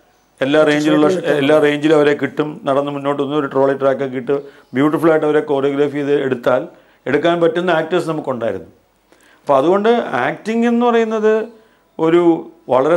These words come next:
Speaker 1: സട്ടിലായിട്ടുള്ള ബിഹേവിംഗ് ആണെന്ന് എനിക്ക് ആദ്യത്തെ പടത്തിൽ തന്നെ
Speaker 2: ഉം.
Speaker 1: എനിക്ക് പെട്ടെന്ന് മനസ്സിലായിരുന്നു. കാര്യം കൊട്ടാരക്കര സാറൊക്കെ, ക-, കുട്ടിച്ചാത്തലിനൊക്കെ അഭിനയിക്കുമ്പോൾ എത്ര ലൗഡ് ആവാൻ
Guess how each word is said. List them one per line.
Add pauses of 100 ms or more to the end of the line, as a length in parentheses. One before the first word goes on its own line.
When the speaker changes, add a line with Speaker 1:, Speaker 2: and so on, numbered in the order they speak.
Speaker 1:
സട്ടിലായിട്ടുള്ള
ബിഹേവിംഗ്
ആണെന്ന് (180)
എനിക്ക് (360)
ആദ്യത്തെ
പടത്തിൽ
തന്നെ (380)
Speaker 2:
ഉം. (200)
Speaker 1:
എനിക്ക് (320)
പെട്ടെന്ന്
മനസ്സിലായിരുന്നു.
കാര്യം
കൊട്ടാരക്കര
സാറൊക്കെ, (640)
ക-,
കുട്ടിച്ചാത്തലിനൊക്കെ
അഭിനയിക്കുമ്പോൾ (260)
എത്ര (160)
ലൗഡ്
ആവാൻ